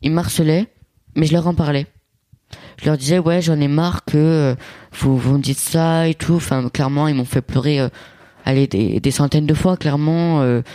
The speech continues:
enfin, ils s'amusaient à me taper, enfin. Et pourtant, c'était mes amis. Et c'est là où tu te rends pas compte que, au final, t'es harcelé. Et que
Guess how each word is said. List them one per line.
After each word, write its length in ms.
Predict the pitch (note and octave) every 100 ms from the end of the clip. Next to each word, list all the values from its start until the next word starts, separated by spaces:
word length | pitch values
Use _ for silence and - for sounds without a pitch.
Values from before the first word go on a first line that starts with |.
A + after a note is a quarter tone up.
| - -
enfin, 280 | - C3+ B2+
ils 60 | C3
s'amusaient 360 | C#3 C#3 C3+
à 40 | C3
me 80 |
taper, 480 | B2+ D3 - E3 E3+ E3
enfin. 340 | - B2+ B2 - - - - - - _ _ _ _
Et 100 | D3
pourtant, 280 | - - G3
c'était 200 | - D#3
mes 180 | D3 C3+
amis. 260 | B2+ C3+ - _ _ _ - _ _ _
Et 680 | D3+ D3 D3 C#3+ C#3+ C#3 - - - _ _ _ _
c'est 160 | - D#3+
là 100 | F#3+
où 60 |
tu 80 | -
te 40 | -
rends 100 | C#3
pas 140 | C#3+
compte 240 | - F3+
que, 460 | - C3+ B2+ B2 C3 -
au 60 | C3+
final, 240 | C#3+ D#3
t'es 120 | -
harcelé. 380 | C#3 - B2+ - - _ - - - - - _ -
Et 100 | C3
que 380 | - C3+ C3